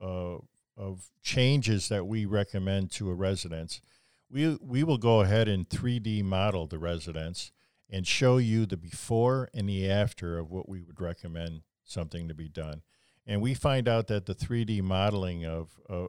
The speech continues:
of a residence really gives anybody who doesn't have a very good design background a good visual on what they can expect the changes to look like.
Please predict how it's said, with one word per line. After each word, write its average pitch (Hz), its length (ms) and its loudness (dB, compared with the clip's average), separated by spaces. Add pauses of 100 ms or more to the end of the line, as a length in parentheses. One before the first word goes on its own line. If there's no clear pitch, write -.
of 98 160 -6
a 92 80 -2
residence 92 640 -4
really 151 300 -4
gives 143 420 -6
anybody 113 960 -2
who 117 200 -16
doesn't 127 360 -2
have 110 440 0
a 87 340 -4 (420)
very 117 280 6
good 101 280 0
design 104 440 0
background 87 720 -4 (100)
a 92 80 -6
good 131 420 -4
visual 92 680 0
on 85 160 -4
what 95 200 -2
they 90 140 -2
can 87 200 -8
expect 82 440 -8
the 78 60 -18
changes 78 520 -10
to 78 100 -14
look 78 260 -10
like. 73 220 -14